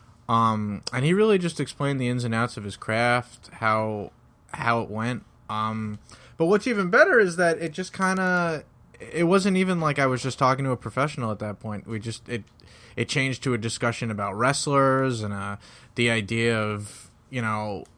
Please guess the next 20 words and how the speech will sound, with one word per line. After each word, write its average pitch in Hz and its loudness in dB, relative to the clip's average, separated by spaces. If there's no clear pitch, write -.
m-, 127 -4
the 120 -4
Marvel 120 0
Universe 127 2
getting 127 0
masked 120 -2
up 120 -2
with 123 -4
wrestlers. 120 0
And 110 -4
then 110 -4
it's 123 -4
like, 123 -2
soo-, 190 2
soon 202 6
enough, 180 6
the 156 4
guy's 139 4
drawing, 131 2
um, 107 -2